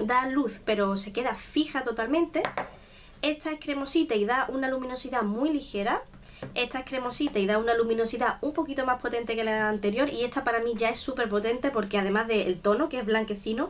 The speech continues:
em, da muchísima luz, es ya como un iluminador líquido, ¿vale? Hasta ahí las cuatro que tengo que dan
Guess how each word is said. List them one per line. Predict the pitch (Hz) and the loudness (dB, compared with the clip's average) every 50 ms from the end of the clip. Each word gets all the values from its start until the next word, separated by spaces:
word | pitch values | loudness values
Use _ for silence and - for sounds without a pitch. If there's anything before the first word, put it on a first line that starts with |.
| - - - - - - - - - - - | -6 -10 -18 -20 -20 -20 -20 -20 -10 -4 0
em, | 233 226 226 226 220 208 208 208 208 202 202 196 196 202 | 0 2 2 2 2 2 2 2 2 2 2 2 0 2
da | 214 226 240 | 2 2 0
muchísima | 247 254 247 220 - 254 233 - - 247 240 247 240 226 220 | 0 -2 -6 -8 -10 -10 -10 -10 -8 -6 -2 0 0 2 2
luz, | 202 196 202 208 196 196 196 - - | 2 2 2 0 0 -2 -6 -4 -2
es | 214 214 196 | -2 -2 0
ya | 202 220 220 226 | 0 0 0 0
como | 226 226 220 208 202 | 0 -2 0 2 2
un | 214 | 2
iluminador | 233 240 233 233 220 208 214 208 208 214 208 | 2 2 2 4 4 4 4 4 4 2 2
líquido, | 202 202 190 196 175 165 165 165 | 2 0 0 0 -2 -6 -6 -4
¿vale? | - 190 254 349 480 - - - - - - - - - | -2 -2 0 -2 -2 -6 -12 -18 -16 -16 -16 -12 -6 -2
Hasta | - 254 - - | -2 -2 -2 -4
ahí | 285 330 | -4 -2
las | 370 381 339 | -2 -2 -2
cuatro | - - 339 330 330 320 | -2 -2 0 0 0 0
que | 302 294 | 0 0
tengo | 269 294 311 330 359 381 370 | 2 2 4 4 4 2 2
que | 294 262 | 2 2
dan | 277 294 339 | 2 2 0